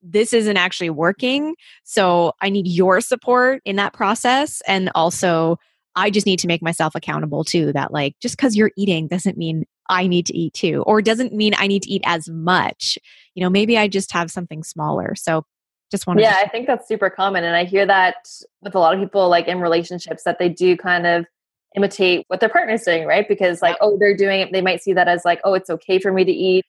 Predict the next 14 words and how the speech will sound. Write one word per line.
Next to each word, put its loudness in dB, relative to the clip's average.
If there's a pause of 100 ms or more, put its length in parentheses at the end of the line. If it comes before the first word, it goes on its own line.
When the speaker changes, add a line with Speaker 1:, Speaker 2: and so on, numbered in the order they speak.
(160)
Speaker 2:
or, 0
"There's -2
food 2
out, 2
so -12
maybe -2
I'll 4
have 2
it -4
too." 2
But 2
it -4
does 0
take, 0